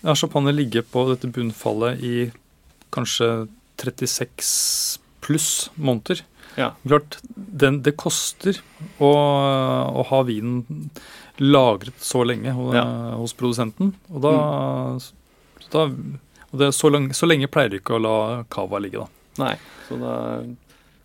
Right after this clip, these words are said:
Speaker 2: betaler vi litt ekstra
Speaker 1: Ja.
Speaker 2: for at, eh,
Speaker 1: Og så
Speaker 2: produsenten har, eh, tatt sjansen på å la det ligge lenger i,
Speaker 1: Ja.
Speaker 2: i kjelleren.
Speaker 1: Og så tror jeg også det er litt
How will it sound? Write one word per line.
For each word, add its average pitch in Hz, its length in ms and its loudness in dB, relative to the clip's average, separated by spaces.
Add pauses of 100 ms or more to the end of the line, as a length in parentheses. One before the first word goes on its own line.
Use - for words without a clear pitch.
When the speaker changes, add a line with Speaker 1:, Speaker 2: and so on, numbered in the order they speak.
(180)
Speaker 2:
betaler 117 300 -2
vi 113 120 0
litt 117 140 -2
ekstra - 380 -2
Speaker 1:
Ja. - 20 -2
Speaker 2:
for 113 140 -4
at, - 240 -8
eh, 113 560 -4
Speaker 1:
Og - 60 -18
så - 160 -4
Speaker 2:
produsenten 117 680 -4
har, 110 280 0
eh, 113 240 0 (100)
tatt - 180 -4
sjansen - 420 -4
på 110 160 -2
å - 20 -6
la 110 120 -4
det 107 380 -8
ligge 110 460 -6 (180)
lenger 110 420 0
i, 113 240 -10 (320)
Speaker 1:
Ja. 135 160 4
Speaker 2:
i 127 80 -4
kjelleren. 120 340 0 (100)
Speaker 1:
Og 147 100 0
så 175 120 0
tror 143 180 2
jeg 131 140 4
også 143 120 -6
det 139 100 4
er 139 480 2
litt 160 340 0